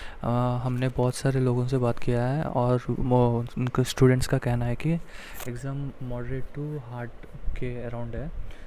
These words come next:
So, जहाँ तक हम जानते हैं कि cut ऑफ थोड़ा ज़्यादा जा सकता है when compared to previous years।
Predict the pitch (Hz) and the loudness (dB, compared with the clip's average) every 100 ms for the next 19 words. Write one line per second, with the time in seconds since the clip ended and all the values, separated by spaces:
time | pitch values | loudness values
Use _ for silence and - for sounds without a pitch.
0 | - - 131 127 127 127 131 127 - 127 | -4 -2 -4 -4 -4 -6 -8 -10 -10 -8
1 | 127 123 123 123 131 131 131 131 127 151 | -6 -6 -4 -6 -4 -4 -6 -4 -4 -4
2 | 143 120 127 127 - 123 127 117 117 120 | -6 -6 -8 -8 -8 -6 -6 -6 -4 -4
3 | 117 113 - - 131 127 - 117 117 120 | -6 -6 -8 -6 -4 -2 -4 -6 -6 -6
4 | 123 - 117 120 - 120 147 - | -6 -4 -6 -6 -8 -8 -8 -12